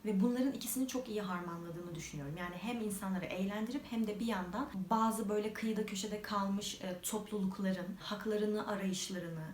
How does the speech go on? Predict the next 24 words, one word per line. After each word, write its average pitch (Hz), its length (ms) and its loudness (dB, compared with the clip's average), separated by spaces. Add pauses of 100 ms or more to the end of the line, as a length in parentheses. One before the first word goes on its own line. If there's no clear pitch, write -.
(140)
anlatabildiğini 175 1080 0 (380)
ve, 254 340 0 (160)
e, 185 260 2
bunu 226 120 2
yaparken 262 680 2
de, 294 140 -2 (420)
e, 190 260 4
böyle 240 300 4
çok 240 180 -2
fazla 226 500 -2
sululuğa 220 840 2
girmemesini 202 800 0 (120)
açıkçası 185 460 -6
çok 208 200 -6
seviyorum. 156 460 -6 (120)
O 254 120 4
yüzden 190 360 0
de 247 40 0
yaptığı 220 360 0
yapımları, 196 560 0
yaptığı 190 320 -4
işleri 196 300 -4
genelde 190 440 -2
beğeniyorum. 185 580 2